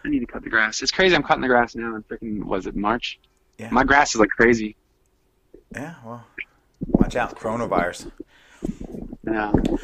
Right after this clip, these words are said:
Speaker 1: I'm gonna keep a social distance from my, uh, lawnmower.
Speaker 2: <laughs> All right, well, thank you, Ryan. I'm, uh, I'm gonna sign off this podcast.
Speaker 1: Oh.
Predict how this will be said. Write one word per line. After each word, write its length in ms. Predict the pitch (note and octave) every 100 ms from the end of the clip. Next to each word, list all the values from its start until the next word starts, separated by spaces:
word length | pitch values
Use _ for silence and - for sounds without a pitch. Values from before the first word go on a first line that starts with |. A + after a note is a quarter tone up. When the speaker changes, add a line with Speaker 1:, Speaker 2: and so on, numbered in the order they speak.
| -
Speaker 1:
I'm 100 | A#2+
gonna 140 | B2+
keep 160 | A#2 B2+
a 60 | A2+
social 320 | - A#2+ -
distance 280 | A2+ A2+ -
from 100 | A2+
my, 180 | G#2+
uh, 300 | G#2+ G2+ G2+ - - -
lawnmower. 420 | G2+ G2+ G2+ G#2+
Speaker 2:
<laughs> 340 | - - - B2+
All 60 | - - - - - - -
right, 180 | E3 D#3+
well, 120 | D#3+
thank 220 | F3+ -
you, 260 | - - -
Ryan. 340 | B2+ C#3 C3+ B2
I'm, 120 | -
uh, 260 | B2 A#2+ - - - _ _ _ _ - - - - - _ _ _ _ _ _ _ _ _
I'm 100 | G2+
gonna 260 | G2 F2+ D#2+ _ _ - _
sign 400 | - - A2+ A#2+
off 240 | A#2+ A#2+ -
this 180 | A2+ -
podcast. 800 | B2 G2+ - F2+ D#2+ D#2+ - _ _ _ _ _ _ _ _ _ _ -
Speaker 1:
Oh. 200 | A2